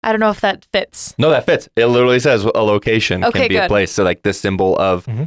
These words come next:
Speaker 2: the Sky Dancers as military is, is the Magus Isle. All right. So that's all. We have ourselves all six of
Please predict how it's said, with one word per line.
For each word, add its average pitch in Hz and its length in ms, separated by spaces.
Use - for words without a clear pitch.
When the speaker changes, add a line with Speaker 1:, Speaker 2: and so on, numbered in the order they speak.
Speaker 2:
the 104 100
Sky 98 240
Dancers 92 440
as 90 240
military 92 440
is, - 120
is 90 240
the 90 80
Magus 87 440
Isle. 85 400
All 95 140
right. 120 300
So 123 120
that's 151 360
all. 170 720
We 120 140
have 135 540
ourselves 120 460
all 117 220
six - 760
of 101 160